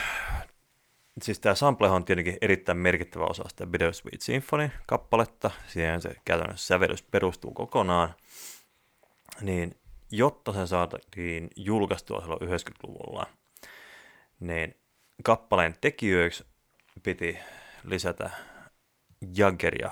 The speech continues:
Richards, ja noi tekijäoikeustulot meni Rolling Stonesin levyyhtiölle. Sillä ehdolla saatiin julkaista, eli Siitäpä ei sitten Ashcroftille tainnut pennin pyörällä tulla.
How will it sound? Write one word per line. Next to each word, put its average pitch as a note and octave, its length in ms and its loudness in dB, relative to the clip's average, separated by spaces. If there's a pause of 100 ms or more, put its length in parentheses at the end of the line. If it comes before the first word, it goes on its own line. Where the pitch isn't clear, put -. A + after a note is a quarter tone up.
(140)
Richards, A2+ 840 0 (260)
ja E2 360 0 (580)
noi D#2+ 360 -8 (560)
tekijäoikeustulot E2 1000 0 (200)
meni D#2+ 380 -6
Rolling E2+ 380 2
Stonesin F2 480 -4
levyyhtiölle. - 880 -6 (800)
Sillä F2 340 -2
ehdolla D#2+ 480 -2 (160)
saatiin D#2+ 580 -8
julkaista, D#2+ 720 -6
eli - 160 -14 (800)
Siitäpä - 320 -8
ei E2+ 80 -2
sitten - 260 -8
Ashcroftille F#2+ 720 -2 (1200)
tainnut F#2 280 -4
pennin F#2 300 2
pyörällä F2 360 4
tulla. A2 480 6